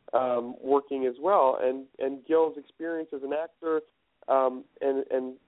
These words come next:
sort of understanding what worked from a character perspective was, was a huge, huge asset as we developed the script further. Um, and then I got,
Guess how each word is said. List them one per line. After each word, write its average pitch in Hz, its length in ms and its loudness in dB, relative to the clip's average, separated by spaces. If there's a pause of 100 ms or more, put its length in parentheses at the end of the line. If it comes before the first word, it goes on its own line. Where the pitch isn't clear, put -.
sort 160 120 -2
of - 80 -2
understanding 147 720 0
what 135 200 2
worked 131 320 -2 (280)
from - 140 -20
a - 20 -10
character 135 300 -2
perspective 127 500 -6
was, 120 220 -2 (520)
was 131 140 -4
a 131 60 0 (160)
huge, 170 260 -6 (100)
huge 143 180 -6
asset 131 420 4
as 123 180 -2
we 127 80 -12
developed 127 460 0 (200)
the 127 100 -6
script - 260 -12
further. 139 360 2 (500)
Um, 123 460 2 (420)
and 151 140 2
then 202 80 4
I 190 180 4
got, 170 200 2